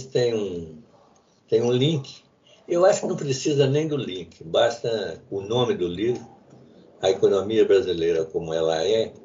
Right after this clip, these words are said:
e meu nome como o autor, né? J. Carlos de Assis. Eu tô dando em detalhe porque parece que tem outro livro aí, depois que eu, que eu escrevi o livro,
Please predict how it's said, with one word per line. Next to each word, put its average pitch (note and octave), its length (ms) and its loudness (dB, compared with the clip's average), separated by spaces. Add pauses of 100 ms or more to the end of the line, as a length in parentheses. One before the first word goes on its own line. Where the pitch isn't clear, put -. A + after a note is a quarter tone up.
(760)
e A2 180 -4
meu A2 300 2
nome F#2 500 0
como E2 160 -4 (140)
o F#2 100 0
autor, F2+ 500 0 (440)
né? E2 320 -10
J. A2 580 2 (840)
Carlos G#2 500 0
de F#2+ 120 -4
Assis. - 640 -6 (960)
Eu - 80 -4
tô - 160 4
dando G#2+ 320 4
em F#2+ 160 -8
detalhe A#2 540 0
porque G2+ 420 -6 (220)
parece A2 400 -2
que - 80 -6
tem F#2 440 -8 (480)
outro G#2 280 4
livro F2 360 -4
aí, F#2+ 80 2
depois G2+ 440 2
que - 100 -6
eu, F2 140 -6 (100)
que - 60 -6
eu F2 40 -4
escrevi E2+ 400 -10
o F#2 80 -6
livro, G#2+ 280 -12